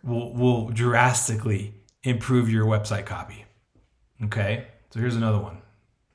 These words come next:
Um, this guy from Ryan Deiss,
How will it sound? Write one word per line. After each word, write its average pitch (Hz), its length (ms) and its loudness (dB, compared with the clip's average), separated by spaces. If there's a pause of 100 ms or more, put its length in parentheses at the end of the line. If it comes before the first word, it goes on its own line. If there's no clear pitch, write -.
(1800)
Um, 107 640 4
this 127 160 -4
guy 113 420 2
from 107 300 2
Ryan 113 260 4
Deiss, 95 480 -2